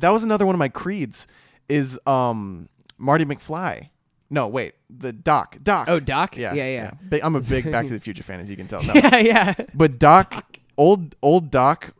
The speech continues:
Speaker 1: I think would be a great Creed. I, I think that guy's probably dead, but
Speaker 2: <laughs> Do you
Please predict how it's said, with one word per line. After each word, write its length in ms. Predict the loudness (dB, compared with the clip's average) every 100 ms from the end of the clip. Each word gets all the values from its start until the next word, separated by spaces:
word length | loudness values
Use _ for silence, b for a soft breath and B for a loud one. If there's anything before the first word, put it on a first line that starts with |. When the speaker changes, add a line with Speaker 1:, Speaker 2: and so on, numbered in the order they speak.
| -10
Speaker 1:
I 80 | -8
think 220 | -6 -8
would 100 | -8
be 120 | -10
a 40 |
great 240 | -10 -10 -10
Creed. 300 | -14 -16 -16 -18 -20 _ _ B B
I, 80 | -12
I 120 | -8
think 180 | -6 -6
that 60 | -6
guy's 180 | -8 -8
probably 340 | -8 -8 -10
dead, 300 | -12 -14 -14
but 240 | -14 -14 -6
Speaker 2:
<laughs> 0 |
Do 300 | -6 0
you 60 | -2